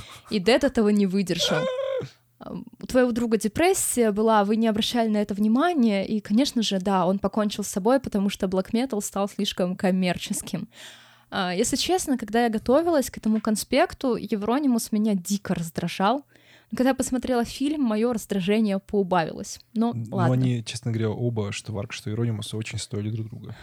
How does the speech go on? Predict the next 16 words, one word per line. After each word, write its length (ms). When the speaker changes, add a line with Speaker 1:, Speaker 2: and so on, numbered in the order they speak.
Speaker 1:
Да, 400
я 160
согласна. 640
И 400
со 200
временем 520
в 40
сми 380
появились 460
слухи 400
о 100
том, 400
что 420
основатель 640
группы 540
сделал 840